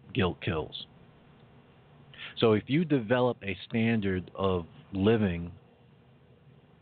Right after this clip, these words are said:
that you're going to abide by, you're gonna follow the laws of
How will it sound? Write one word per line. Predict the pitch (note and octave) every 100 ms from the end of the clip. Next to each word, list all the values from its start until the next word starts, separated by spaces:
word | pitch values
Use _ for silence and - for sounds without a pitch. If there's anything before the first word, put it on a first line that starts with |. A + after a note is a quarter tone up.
| -
that | G#2 G2
you're | G2+
going | G#2+ A2 G#2+
to | G2
abide | F2+ G2 G2 E2+
by, | E2 C#2 C#2+ - - - - - _ _ - - - _ - - - - - - _ _ -
you're | G2
gonna | F#2+ F#2
follow | A2 G#2 G#2
the | G2+
laws | G2 G#2 G#2 G2+
of | G2